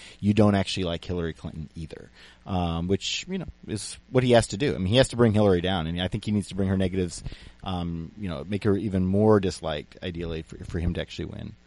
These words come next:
Uh, because I, like I said, like Mitchell said earlier, I mean, I think he's probably hit about his ceiling in terms of,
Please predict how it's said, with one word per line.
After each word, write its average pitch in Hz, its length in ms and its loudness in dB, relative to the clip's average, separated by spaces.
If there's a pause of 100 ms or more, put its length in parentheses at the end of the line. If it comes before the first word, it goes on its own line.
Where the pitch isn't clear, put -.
(480)
Uh, 87 80 -10
because 104 200 4
I, 127 80 10
like 127 240 -2
I - 20 0
said, 107 240 0
like 123 240 0
Mitchell 113 220 0
said 90 160 -2
earlier, 98 200 0
I 90 40 0
mean, 90 120 -2
I 98 40 -2
think 110 160 -6
he's 139 160 -4
probably 120 240 8
hit 107 80 4
about 104 240 0
his 95 240 -4
ceiling 98 400 -2
in 87 40 -4
terms 90 220 -6
of, 87 100 -6